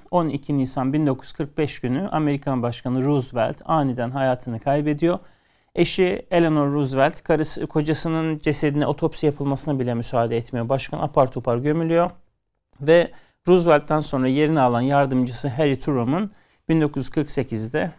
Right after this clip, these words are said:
yani bu görüşmeden üç yıl sonra İsrail kurulurken İsrail'in ve Siyonistlerin en büyük destekçisi oluyor Amerikan başkanı sıfatıyla. Bu da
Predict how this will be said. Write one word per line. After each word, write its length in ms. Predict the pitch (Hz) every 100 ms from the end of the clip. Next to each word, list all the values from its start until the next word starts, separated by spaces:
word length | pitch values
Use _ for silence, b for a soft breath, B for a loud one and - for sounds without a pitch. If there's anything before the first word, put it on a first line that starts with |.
| _
yani 380 | 139 107 123 147 -
bu 120 | 156
görüşmeden 600 | 143 135 127 147 123 131
üç 220 | 165 - 139
yıl 80 |
sonra 280 | 123 131 120
İsrail 420 | 143 - 147 123
kurulurken 600 | 120 160 131 120 - 180 190 b b b -
İsrail'in 640 | 156 156 131 113 147 151
ve 80 | 131
Siyonistlerin 680 | - 135 131 - 131 151 -
en 240 | 165 143
büyük 200 | 127 123
destekçisi 640 | 135 - 139 131 143 -
oluyor 360 | 160 151 156 160 - -
Amerikan 600 | 147 139 139 160 156 139
başkanı 520 | 127 - 139 160 175 -
sıfatıyla. 720 | - 160 127 - 123 175 - b b b _
Bu 120 | 160
da 220 | 147 165